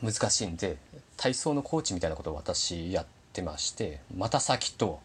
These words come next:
えーと、あとブリッジですね。今、挑戦していて、まあ、できるのはできるんですけれど、もっともっ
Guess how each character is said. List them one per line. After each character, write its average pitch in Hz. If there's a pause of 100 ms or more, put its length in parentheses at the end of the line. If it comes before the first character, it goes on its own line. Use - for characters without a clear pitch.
(640)
え 87
ー -
と、 80
あ -
と 78
ブ 101
リ 156
ッ -
ジ -
で -
す -
ね。 87 (180)
今、 78 (140)
挑 -
戦 87
し - (720)
て 85
い 78 (220)
て、 101 (640)
ま 196
あ、 127
で 170
き 254
る 254
の 208
は 98 (120)
で 123
き -
る 156
ん 104
で 113
す -
け 101
れ 87
ど、 85
も 107
っ 208 (140)
と 107
も 120
っ -